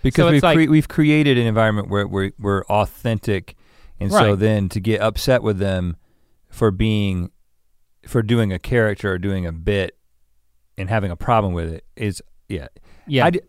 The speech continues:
Speaker 2: So
Speaker 1: I,
Speaker 2: it's kind of a meeting in the
Speaker 1: I
Speaker 2: middle.
Speaker 1: just wanna have my
Speaker 2: Taking
Speaker 1: cake
Speaker 2: it,
Speaker 1: and eat it too.
Speaker 2: yeah, taking it, taking that criticism as an, and you can invert it as a compliment that, like, the thing that attracts them to the show is the heart and soul of the show, and it's the true, it's our true selves coming through,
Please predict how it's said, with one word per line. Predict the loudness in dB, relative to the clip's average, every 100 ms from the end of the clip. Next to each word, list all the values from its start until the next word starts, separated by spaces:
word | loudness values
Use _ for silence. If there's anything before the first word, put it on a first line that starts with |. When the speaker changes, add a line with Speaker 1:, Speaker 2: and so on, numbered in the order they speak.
| -14 -8
Speaker 2:
So | 0
Speaker 1:
I, | 0
Speaker 2:
it's | 2
kind | 2
of | 4
a | 4
meeting | 2 2 2
in | 2
the | 4
Speaker 1:
I | 6
Speaker 2:
middle. | 6
Speaker 1:
just | 4 4
wanna | 4
have | 4 4
my | 4 4
Speaker 2:
Taking | 4
Speaker 1:
cake | 2 2
Speaker 2:
it, |
Speaker 1:
and | 0
eat | -2
it | -4
too. | -6 -4
Speaker 2:
yeah, | 0 0 0 -2
taking | 0 2 2 2
it, | 0 -6 -8
taking | -2 0 0
that | 0 -2
criticism | -2 0 0 0 2 0 -4 -14 -20 -20 -6
as | 0 2 2
an, | 2 0 -4
and | -12 -10 -2 0
you | 0
can | 0 0
invert | 2 4 4
it | 4
as | 0
a | -2
compliment | 0 2 2 -2 -6 -8 -6
that, | -2
like, | 0 0 -2 _ _ _
the | -8
thing | -2 0 0
that | 0
attracts | 0 2 2
them | 0
to | -4
the | -4
show | 0 2 2
is | 0
the | 0
heart | 0 -2
and | -4
soul | -2 0 0
of | -2
the |
show, | -4 0 0 0
and | -2
it's | -6 -8
the | -12
true, | -8 0 2 4 2
it's | -4 -4
our | -4
true | -4 -4 -2
selves | 0 0 0 -2
coming | -4 -4 -4
through, | -4 -2 0 -2